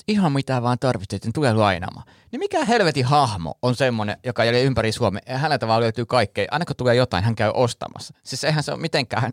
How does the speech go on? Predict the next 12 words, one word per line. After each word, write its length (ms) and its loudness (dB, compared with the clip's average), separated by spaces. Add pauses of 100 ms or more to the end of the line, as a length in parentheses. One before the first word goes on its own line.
niinku 340 -2 (600)
ekologinen 1300 2
kaveri 400 2
tämmönen, 460 -2
et 180 -6
niinku, 400 -4 (460)
minu-, 300 0
minun 240 -2
periaate, 360 2
minä 200 0
ostan 300 -2
kaiken 440 2